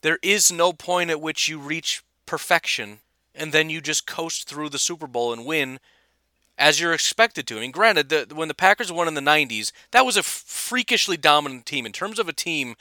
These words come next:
that's basically perfect, that's expected to win and goes on to win, that's about it. There have been a handful of those teams. That's basically the number one offense and the number one defense in the N F L that wins a Super Bowl. It does happen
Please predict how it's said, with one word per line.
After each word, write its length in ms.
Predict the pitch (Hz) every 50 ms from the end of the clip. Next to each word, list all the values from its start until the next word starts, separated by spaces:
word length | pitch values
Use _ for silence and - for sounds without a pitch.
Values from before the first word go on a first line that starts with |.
| - - - -
that's 180 | 156 147 -
basically 480 | - - 165 165 156 - 156 139 143 123
perfect, 440 | - - 151 156 147 - 175 156 -
that's 180 | 147 131 -
expected 400 | - - - - 147 143 - 147
to 60 | 131 131
win 220 | 131 139 139 131
and 100 | 117 113
goes 180 | 127 131 131 131
on 140 | 131 127 120
to 60 | 117
win, 320 | 107 110 117 135 151 170 - - - - _ -
that's 220 | - 185 - -
about 360 | 170 135 147 151 147 135 131
it. 320 | 113 90 - - - - - _ _ _ _ -
There 120 | 143 131
have 300 | - - 180 190 180 151
been 120 | 160 175 170
a 40 |
handful 480 | 160 - 165 160 160 151 - - 151 143
of 100 | 131 123
those 220 | 135 135 135 123
teams. 260 | - - 135 117 107 104
That's 140 | 113 -
basically 420 | - - 143 139 - - 135 139 139
the 100 | 120 123
number 240 | 123 143 143 147 151
one 180 | 143 143 131
offense 380 | 123 127 127 - - 123 123 -
and 100 | 123 120
the 40 | 117
number 240 | 120 123 131 135
one 160 | 135 127 120 117
defense 400 | 110 120 120 - 127 117 113 -
in 60 | 117
the 100 | 117 113
N 100 | 113 113
F 120 | 117 - -
L 240 | 104 104 104 101 - - - - -
that 180 | 131 123 120
wins 200 | 113 120 117 107
a 60 | 110 110
Super 300 | - - 113 98 - 87
Bowl. 240 | 80 80 71 - _ - - -
It 160 | - 202 -
does 240 | - 226 240 220 -
happen 480 | - 196 180 170 160 - 139 135 127